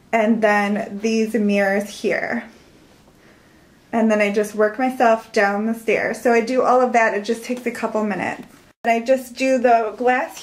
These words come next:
here and then work myself down the stairs again. Go over and do this, uh, table and picture frame, this mirror, the picture frames there and here, and then I will do the T V and the front of the cabinet.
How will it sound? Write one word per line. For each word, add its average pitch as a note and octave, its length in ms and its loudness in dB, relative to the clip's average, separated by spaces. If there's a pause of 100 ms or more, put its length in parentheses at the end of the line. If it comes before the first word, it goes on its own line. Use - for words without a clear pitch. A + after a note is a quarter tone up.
here B3+ 340 2
and A#3 240 -2
then G#3+ 160 -2
work G#3+ 220 0
myself G#3 580 -2
down G3 260 0
the G3 80 -6
stairs G3 340 -4
again. A3+ 380 0
Go G#3+ 140 -4
over G#3 120 -2
and G#3+ 200 -2
do G3 340 2
this, A#3 540 -2
uh, G3 240 0
table C4+ 560 2
and A3+ 240 -4
picture C4 340 -2
frame, A3+ 640 0 (400)
this B3 340 0
mirror, A#3 760 0 (500)
the A#3+ 100 -2
picture B3 380 -2
frames G#3 480 -4
there C#4 720 4 (240)
and G3+ 340 -4
here, A3 720 0 (400)
and A3 300 2
then G3+ 500 0
I F#3+ 240 -2
will G3 200 -2
do F#3+ 240 -2
the F#3+ 120 -4
T G#3+ 260 -8
V B3+ 460 -2
and A#3 200 -2
the A3 80 -2
front A3 300 -4
of G#3 140 -4
the G#3 80 0
cabinet. - 460 -6